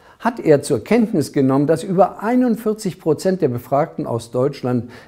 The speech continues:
im vergangenen Jahr mindestens einmal antisemitisch belästigt wurden? Weiß er, dass mehr als ein Drittel der Befragten angibt, sich unsicher zu fühlen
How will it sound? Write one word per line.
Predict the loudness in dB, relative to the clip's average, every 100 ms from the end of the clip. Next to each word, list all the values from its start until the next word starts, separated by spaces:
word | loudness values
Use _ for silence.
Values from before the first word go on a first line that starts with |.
| -8
im | -6
vergangenen | -2 -2 -2 0 0 2
Jahr | 2 2 2
mindestens | 2 2 0 0 -4 -6
einmal | -8 -4 -2 0 0 0 -4 -16 -20 -10
antisemitisch | -4 -2 0 0 2 0 0 -4 -6 -8
belästigt | -6 -2 -4 -4 -6 -8 -8
wurden? | -10 -8 -10 -16 -20 _ _ _ -20 -20 -10
Weiß | -6 -2 -2 -4
er, | -4 -2 -2
dass | 0 -2 0
mehr | 2 2
als | 2 0
ein | -2 0
Drittel | 0 0 2
der | 2
Befragten | 2 0 0 0 0 -8
angibt, | -2 -2 2 0 -2 -12 -20
sich | -10 -10 -10
unsicher | -10 -8 -6 -6 -8 -8
zu | -12
fühlen | -12 -10 -10 -12